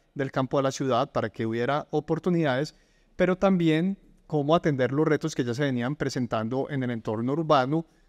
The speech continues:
con las personas que habían tenido que emigrar, cómo generar entonces condiciones laborales, condiciones de, eh, reorganización social,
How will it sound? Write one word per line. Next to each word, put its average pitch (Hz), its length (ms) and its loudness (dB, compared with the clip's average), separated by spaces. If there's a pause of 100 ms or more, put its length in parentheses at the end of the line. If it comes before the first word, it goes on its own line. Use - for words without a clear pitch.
con 165 240 4
las 147 160 2
personas 120 400 -4
que - 80 -2
habían 117 240 -2
tenido 117 340 -2
que 139 120 -2
emigrar, 131 460 0 (360)
cómo 143 340 2
generar 131 340 0
entonces 131 440 -4
condiciones 120 580 -2
laborales, 120 800 0 (240)
condiciones 127 1080 0
de, 120 500 -2
eh, 113 560 -4
reorganización 120 800 -2
social, 127 640 -2